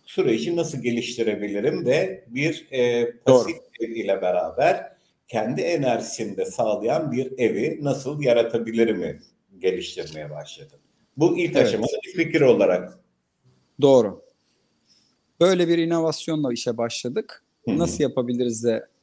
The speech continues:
Speaker 2: odaklandık. Ee, bir şeyler yapmaya başardık sonunda. Evet,
Speaker 1: Peki,
Speaker 2: kendi
Speaker 1: bu
Speaker 2: enerjisini
Speaker 1: seni buna
Speaker 2: üreten.
Speaker 1: iten neydi? Neden böyle bir şey düşündü?
Speaker 2: Temiz bir enerji istedim.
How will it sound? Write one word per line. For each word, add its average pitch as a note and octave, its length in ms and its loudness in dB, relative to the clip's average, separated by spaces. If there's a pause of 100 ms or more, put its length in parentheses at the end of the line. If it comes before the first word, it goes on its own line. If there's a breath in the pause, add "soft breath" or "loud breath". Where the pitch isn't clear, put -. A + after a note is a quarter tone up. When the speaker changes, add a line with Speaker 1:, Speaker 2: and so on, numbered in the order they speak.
(160)
Speaker 2:
odaklandık. B2 720 -2 (160)
Ee, B2 380 4 (200)
bir E3+ 60 0
şeyler F3 340 4
yapmaya E3 440 2
başardık D3 540 4
sonunda. A#2 600 -2 (300 loud breath)
Evet, F#3 200 2
Speaker 1:
Peki, A3+ 100 6
Speaker 2:
kendi D#3+ 220 4
Speaker 1:
bu - 40 2
Speaker 2:
enerjisini - 520 6
Speaker 1:
seni - 80 4
buna - 160 8
Speaker 2:
üreten. - 180 4
Speaker 1:
iten A#3+ 440 -2
neydi? A2+ 640 0 (440)
Neden D3 480 2
böyle G#2 300 2
bir G2 100 -10
şey F2 320 -10
düşündü? D#2 540 -18 (840 loud breath)
Speaker 2:
Temiz G#3+ 340 6
bir D#3+ 100 4
enerji C3+ 480 4
istedim. C3+ 580 -2